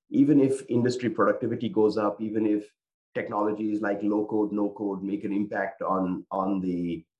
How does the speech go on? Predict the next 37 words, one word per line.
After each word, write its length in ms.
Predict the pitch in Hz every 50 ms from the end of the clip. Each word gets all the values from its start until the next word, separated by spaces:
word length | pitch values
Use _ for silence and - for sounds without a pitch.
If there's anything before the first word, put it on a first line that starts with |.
| _ _ _ - -
on 160 | 104 101 98
the 60 | 101
world, 420 | 101 110 123 127 110 104 104 98
we 140 | 98 110 117
still 260 | 113 - - 151 131
think 360 | 127 - - 120 107 110 - - -
that 180 | 92 92 92
there's 160 | - 98 92 95
gonna 200 | 101 104 101 95
be 160 | 95 98 92
a 40 | 92
significant 600 | - - 98 92 101 95 - 95 - 98 90 -
shortage 400 | - 92 90 90 - 92 82 87
of 160 | 90 - - -
technology, 680 | - 87 - 92 90 87 92 92 - 92 90 87 82
software 440 | 85 - 101 90 85 - - 87 85
engineers. 600 | 90 90 87 - 92 87 87 87 87 85 82 - _ _ _ _ _ _ _ -
And 80 | 131 131
by 140 | 170 165
the 100 | 147 147
way, 140 | 139 127 120
you 80 | 120 110
know, 260 | 110 107 110 107 - - _ _ -
I'm 120 | - 127
using 300 | 131 147 170 175 180 175
the 80 | 143 127
term 260 | - 131 123 123 123
software 380 | - - 107 - - 123 110 98
engineers. 440 | 101 98 98 107 117 110 107 104 101
It's 140 | - - _ -
probably 520 | - 117 117 120 120 117 110 104 92 - - _ _ _ _ _ _
not 320 | - - 104 113 113 110 -
entirely 480 | 95 101 95 113 95 95 - 107 98
accurate 480 | 92 95 95 - - 120 107 95 - -
because, 420 | - - 113 110 104 98 - - _
you 80 | - 113
know, 300 | 107 104 110 - - -